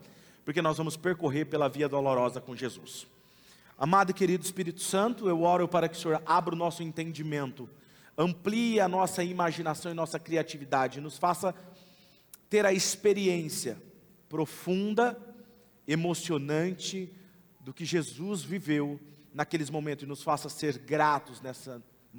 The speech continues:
nesse dia por aquilo que o Senhor fez por nós.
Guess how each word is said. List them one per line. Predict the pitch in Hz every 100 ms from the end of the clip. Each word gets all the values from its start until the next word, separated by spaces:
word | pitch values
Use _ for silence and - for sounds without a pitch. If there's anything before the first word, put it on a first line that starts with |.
| - _ _ -
nesse | 147 156
dia | 135 156 160 202 - - - - _
por | 170 175
aquilo | - 170 156
que | -
o |
Senhor | 170 147
fez | 170 156 -
por | 180 156
nós. | 107 87 - -